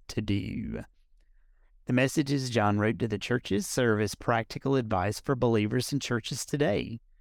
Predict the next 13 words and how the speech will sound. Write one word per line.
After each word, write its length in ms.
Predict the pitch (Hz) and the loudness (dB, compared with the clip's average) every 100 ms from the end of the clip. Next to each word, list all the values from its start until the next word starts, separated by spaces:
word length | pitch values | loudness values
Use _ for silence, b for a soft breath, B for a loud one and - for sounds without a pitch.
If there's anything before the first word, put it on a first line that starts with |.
| _ _ _ _ | _ _ _ _
The 60 | 120 | -4
church 320 | - 135 - | 0 0 0
at 80 | - | -2
Ephesus 600 | 139 120 135 - 180 - | 0 0 -2 0 0 0
was 180 | 127 117 | 0 2
encouraged 540 | 98 123 117 123 - | 0 2 2 2 -2
to 80 | 139 | 0
return 420 | 120 - 120 127 | 0 0 0 2
to 80 | 131 | 2
their 220 | 123 117 | 2 0
first 480 | - 110 117 - - | -2 0 0 -2 -4
love, 720 | 98 98 104 101 101 101 - - | 0 2 4 2 2 -2 -6 -20
Christ. 720 | - - - - - - | -14 -8 -6 -6 -8 -12